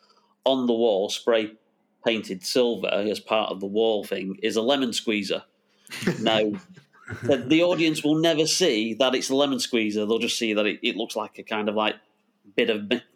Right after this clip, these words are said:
Speaker 1: mechanics on the wall. But he says, "Every time I see an episode of Thunderbirds,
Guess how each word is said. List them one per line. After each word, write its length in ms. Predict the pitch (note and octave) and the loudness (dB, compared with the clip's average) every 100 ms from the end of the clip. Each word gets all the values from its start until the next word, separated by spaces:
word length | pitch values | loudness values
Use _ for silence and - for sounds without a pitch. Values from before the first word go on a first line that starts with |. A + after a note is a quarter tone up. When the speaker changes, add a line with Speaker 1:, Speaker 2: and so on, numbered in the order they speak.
| _ | _
Speaker 1:
mechanics 560 | C3+ - F3+ D#3+ B2 B2 | -4 -2 0 0 0 -2
on 160 | A2 | 0
the 80 | A2+ | 2
wall. 380 | C#3+ F#3 B2+ G#2 | 2 2 0 0
But 160 | A2 - | -2 -2
he 60 | |
says, 200 | - A#2+ - | -2 -2 0
"Every 260 | C#3 D#3 | 0 0
time 300 | E3 D#3 D#3+ | 0 0 2
I 100 | D#3 | 2
see 240 | D#3 E3+ D#3+ | 2 0 2
an 80 | |
episode 400 | D#3+ D#3+ C#3+ C#3+ | 0 -2 0 0
of 80 | C3+ | 2
Thunderbirds, 560 | E3+ D3 A#2 A#2 B2 | 0 0 2 2 2